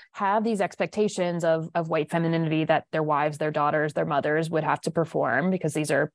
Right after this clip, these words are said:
powerful, wealthy men in the community. So they're kind of projecting that on the women in, in these almshouses, but simultaneously their poverty, um, created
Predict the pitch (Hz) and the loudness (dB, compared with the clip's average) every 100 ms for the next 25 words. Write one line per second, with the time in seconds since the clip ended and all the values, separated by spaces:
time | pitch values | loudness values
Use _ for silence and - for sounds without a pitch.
0 | - - 147 165 156 143 165 160 147 147 | -6 -4 -2 -2 0 0 0 0 0 0
1 | - 160 143 143 165 190 - - - - | -2 -4 -4 0 2 2 0 -14 -20 -6
2 | 202 180 175 190 160 185 156 196 330 240 | 0 0 0 -2 -2 -4 0 0 2 0
3 | 165 156 160 156 160 160 160 160 165 160 | 0 0 0 0 0 0 0 2 2 2
4 | 156 156 - 160 156 - 165 165 156 156 | 0 -2 0 0 0 0 0 0 2 0
5 | 156 - _ 180 277 170 151 170 160 180 | -2 -8 _ 0 0 0 -2 -4 -4 -2
6 | - 330 403 - 254 269 233 196 - 165 | 0 0 0 -2 -2 0 0 -2 -2 -2
7 | 165 160 160 165 156 - 175 196 196 175 | 0 0 2 2 0 0 0 2 2 0
8 | 160 151 151 - - - _ _ 170 165 | -2 -2 -2 -4 -14 -20 _ _ -2 0
9 | 160 156 151 - _ _ _ - 226 - | 0 -2 -6 -10 _ _ _ -16 -14 -4
10 | 196 180 180 170 165 | 0 2 0 0 -4